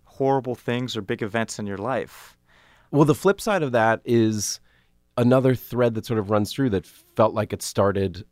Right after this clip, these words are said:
Speaker 2: at the Saint Pete Times was the experience of being edited. And you describe over and over again feeling like a, what you call a more is more writer, and being a, you know, wanting to have these sort of, like, flourishes and wanting to have more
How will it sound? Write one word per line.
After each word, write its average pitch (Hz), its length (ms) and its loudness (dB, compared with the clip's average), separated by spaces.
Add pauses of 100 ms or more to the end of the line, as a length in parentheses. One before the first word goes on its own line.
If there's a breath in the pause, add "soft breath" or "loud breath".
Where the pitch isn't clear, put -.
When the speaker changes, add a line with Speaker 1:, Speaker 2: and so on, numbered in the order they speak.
(140)
Speaker 2:
at 104 160 -6
the - 80 -8
Saint 95 200 -2
Pete 95 100 -8
Times 123 340 0
was 95 520 -2
the 107 100 -4 (120)
experience 139 380 -2
of 110 80 -4
being 98 220 -2
edited. 95 540 -4 (260 soft breath)
And 110 140 2
you 113 100 2
describe 107 520 0
over 101 180 0
and 98 60 0
over 98 120 0
again 92 280 -2
feeling 101 420 0
like 90 200 -4
a, 87 300 -6 (240 soft breath)
what 98 160 -2
you 110 60 0
call 92 260 2
a 90 60 -2
more 95 260 2
is 92 140 -4
more 90 520 -2
writer, 82 460 -6 (220)
and 90 160 -4
being 87 280 -2
a, 90 60 -4
you 104 140 -2
know, 101 80 2
wanting 98 480 -4
to 90 100 -14
have 92 240 -10
these 87 180 -14
sort 87 140 -8
of, 82 80 -14
like, 90 260 -8 (240 soft breath)
flourishes 113 720 2
and 87 120 -2
wanting 98 300 -2
to 101 100 -12
have 101 300 -6
more 104 440 -2